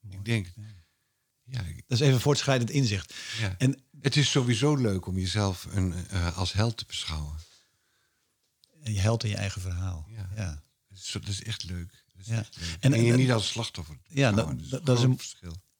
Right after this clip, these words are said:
Speaker 1: dat is een mooi bruggetje, Henk.
Speaker 2: Ja.
Speaker 1: Want jij bent met Mieke, eh, de Storytelling Academy begonnen.
Speaker 2: Ja.
Speaker 1: En dat is eigenlijk een ongekend succes geworden.
Speaker 2: Ja, ik geloof het wel,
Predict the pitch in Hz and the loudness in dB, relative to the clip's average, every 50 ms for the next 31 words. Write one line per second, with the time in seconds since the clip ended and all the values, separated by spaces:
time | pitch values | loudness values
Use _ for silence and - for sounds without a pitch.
0 | _ _ - 120 123 107 123 123 127 135 127 110 120 131 127 - 107 87 - 78 | _ _ -2 0 2 4 4 6 6 6 6 6 4 4 4 2 0 -2 -2 -4
1 | 73 78 92 107 - - - 104 98 98 92 - - _ _ _ _ _ _ _ | -4 -4 -4 -6 -6 -6 -2 -2 0 0 -2 -4 -10 _ _ _ _ _ _ _
2 | _ _ _ _ _ _ _ _ _ _ _ _ _ _ _ _ _ _ 131 117 | _ _ _ _ _ _ _ _ _ _ _ _ _ _ _ _ _ _ -20 -10
3 | 95 98 101 101 98 98 101 - 117 104 101 95 92 - - - 92 90 85 80 | 0 2 2 4 4 2 0 -2 -4 -6 -4 -4 -4 -6 -8 -6 -4 -4 -2 2
4 | 101 127 131 - - 90 95 101 - - - _ _ _ _ _ - - 95 92 | 2 2 2 2 2 0 0 0 -4 -10 -20 _ _ _ _ _ -20 -20 -20 -20
5 | 87 85 - 92 87 85 85 82 80 80 82 - _ _ _ _ _ - - - | -18 -10 -6 -4 -4 -4 -4 -4 -6 -6 -8 -10 _ _ _ _ _ -6 -4 0
6 | - 135 117 107 95 - 92 82 80 87 87 _ _ - - - - 80 76 78 | 4 4 4 4 4 0 -2 -4 -4 -6 -6 _ _ -12 -8 -2 0 0 0 0
7 | 76 76 76 76 78 71 - - _ _ _ _ _ _ 87 80 _ _ _ _ | -6 -8 -10 -12 -16 -20 -20 -20 _ _ _ _ _ _ -20 -20 _ _ _ _
8 | _ _ _ - 92 87 85 85 87 87 87 85 85 85 - _ _ _ _ _ | _ _ _ 0 0 2 2 0 0 -2 -2 -4 -6 -10 -16 _ _ _ _ _
9 | _ _ - - 104 - - 92 - - - 104 110 107 - 98 90 - - 85 | _ _ -2 -2 -2 0 0 -2 -4 -2 2 4 4 4 4 2 -2 0 -2 -4
10 | 87 - - 101 - - - - 85 80 - 95 - - 127 120 - - - 71 | -4 -4 -8 -10 -10 -6 0 0 0 2 0 -2 -2 0 0 0 -2 -2 -6 -8
11 | 67 69 85 113 - _ _ _ _ _ _ - - - - - - 101 98 92 | -8 -8 -8 -10 -10 _ _ _ _ _ _ -20 -20 -20 -20 -20 -18 -8 -6 -6
12 | 73 67 _ _ _ 80 _ _ - 92 90 87 90 - - - 67 62 | -6 -6 _ _ _ -20 _ _ -10 -8 -8 -8 -8 -12 -18 -20 -20 -20